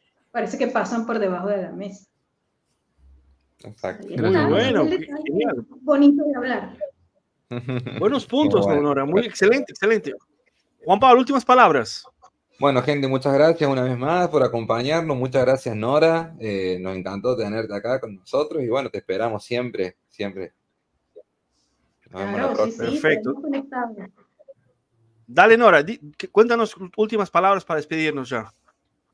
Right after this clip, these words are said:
Speaker 1: Pues nada, muchísimas gracias. Estaré por aquí, pues, con más conexión, a ver si nos ponemos en este horario o, no sé, el que ustedes puedan decidir un viernes, que sí puedo, pues, prestar atención, no en la fugacidad de esta juventud, pero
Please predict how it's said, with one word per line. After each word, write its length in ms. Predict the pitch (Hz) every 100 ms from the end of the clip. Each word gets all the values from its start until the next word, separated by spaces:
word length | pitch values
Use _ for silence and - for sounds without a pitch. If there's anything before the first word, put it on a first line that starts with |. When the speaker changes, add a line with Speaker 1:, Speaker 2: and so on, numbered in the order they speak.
| _ _
Speaker 1:
Pues 160 | 240 233
nada, 360 | 269 254 277 320
muchísimas 540 | 277 277 269 294 294
gracias. 460 | 277 262 269 277 240
Estaré 320 | 226 202 202
por 120 | 214 262
aquí, 280 | 254 240
pues, 200 | 240 254 -
con 200 | 214 202
más 560 | 208 214 226 247 254
conexión, 760 | 262 285 240 - 269 262 311 285
a 60 | 202
ver 120 | 208
si 100 | 269
nos 140 | 277
ponemos 380 | 262 226 220 269
en 120 | 254
este 260 | 220 254 277
horario 520 | 247 247 254 285 269
o, 360 | 240 208 208 208
no 80 | 226
sé, 200 | 240 254
el 120 | 226
que 100 | 220
ustedes 240 | 220 220 247
puedan 240 | 277 269
decidir 420 | 277 - 226 247
un 140 | 277 277
viernes, 520 | 311 302 320 370 -
que 120 | 226
sí 240 | 226 226 220
puedo, 320 | 226 226 247
pues, 160 | 233 180 - _ _ _ _
prestar 580 | 220 214 - 220 214 -
atención, 880 | 247 247 220 214 277 247 240 240 233
no 140 | 233
en 100 | 240
la 120 | 262 254
fugacidad 680 | 240 220 196 226 220 226 240
de 80 |
esta 180 | 262 262
juventud, 460 | 233 220 196 185 240
pero 320 | 220 180 -